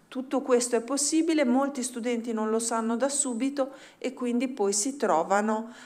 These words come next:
al terzo anno a dover fare delle modifiche che non sempre sono possibili integralmente. Il professor Scibetta insegna, eh, lingua e letteratura della Cina, quindi sa molto bene e potrà darvi ulteriori informazioni su questo.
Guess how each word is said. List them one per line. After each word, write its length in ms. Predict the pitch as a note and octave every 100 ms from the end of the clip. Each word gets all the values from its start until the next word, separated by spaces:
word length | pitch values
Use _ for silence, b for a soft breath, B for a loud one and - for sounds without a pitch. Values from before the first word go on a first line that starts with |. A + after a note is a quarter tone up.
| -
al 180 | F#3 F#3
terzo 340 | A#3+ B3 C#4
anno 220 | G3+ G3
a 40 | A3
dover 380 | A3 G#3+ A3
fare 320 | B3 G3+ F#3+ F#3+
delle 240 | F#3+ G#3+
modifiche 540 | B3 A#3+ G#3 A#3 A#3+
che 160 | - A#3+
non 320 | B3 C4+ C#4
sempre 540 | C4+ - A3 G#3+ A#3+ A#3
sono 260 | A#3 G#3+
possibili 580 | A3 A3+ - G3 G3 G3+
integralmente. 1120 | G3+ G#3+ G3 F#3+ F#3 F#3+ F#3 - - - -
Il 640 | C#3+ - - - - - _
professor 460 | F#3+ F#3 F#3 G3
Scibetta 480 | G3 G#3+ G3 A3 A3+
insegna, 580 | F#3 F#3+ G#3 F#3+ F#3 D#3+ B B B -
eh, 640 | - F3 E3+ E3 E3 E3+
lingua 240 | F#3 G#3 G3+
e 60 |
letteratura 460 | F#3+ G3 F#3+ G#3+ G3+
della 200 | A3 C4
Cina, 280 | C4 A3+ A#3+
quindi 220 | A3 G#3+
sa 140 | -
molto 380 | G#3+ G#3+ A3 A3+
bene 440 | G3+ G#3 A3 G3+
e 100 | F#3+
potrà 360 | G3 G3+ G3+ F#3
darvi 320 | F#3 F3+ F#3
ulteriori 380 | G3 G3+ F#3+ F#3+
informazioni 800 | G3 F#3+ F#3+ F#3+ G3 F#3+ F3+ F#3+
su 200 | - C4
questo. 460 | D4 F4 F4 -